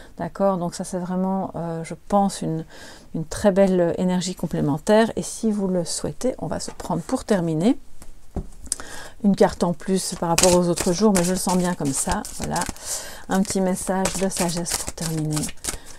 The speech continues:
cette guidance en beauté. Bah, du coup, on aura eu pas mal de cartes aujourd'hui, mais quand elles sautent, vous savez bien, je les prends. Et je vais prendre un petit peu de café.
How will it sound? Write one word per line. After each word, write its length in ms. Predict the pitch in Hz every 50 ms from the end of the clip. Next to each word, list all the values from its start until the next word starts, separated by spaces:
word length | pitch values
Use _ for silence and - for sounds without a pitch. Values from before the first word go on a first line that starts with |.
| - - - -
cette 260 | - - - 180 175
guidance 540 | 180 - 180 170 - 180 185 185 185 - - -
en 160 | - 190 165
beauté. 400 | 165 160 160 - - - 156 156 - -
Bah, 60 | 165
du 140 | 160 170 170
coup, 160 | - - 233
on 120 | 214 190
aura 200 | 175 170 156 175
eu 40 | 175
pas 180 | 170 - 196 185
mal 180 | 190 190 185 170
de 80 | 165
cartes 360 | 160 - - 196 196 180 180 185
aujourd'hui, 480 | 175 165 170 165 165 165 180 202 214
mais 260 | 190 175 160 156 156 156 165 175 - - - - - - - - - - - - - - - - -
quand 240 | - - 196 202 -
elles 100 | 196 185
sautent, 300 | 185 - - 202 202 185
vous 80 | 185 185
savez 320 | - - 175 175 170 170 165
bien, 300 | 165 165 185 190 196 - -
je 240 | 180 151 160 185 214
les 180 | 220 196 175
prends. 460 | - - - - - 156 165 196 214 - - - - - - - - - - - - - - - - -
Et 60 | 185
je 60 | 175 180
vais 60 | -
prendre 280 | - - - - -
un 80 | - 226
petit 160 | 226 - 233
peu 120 | - - 233
de 80 | 220
café. 480 | - - 175 160 - - - 160 185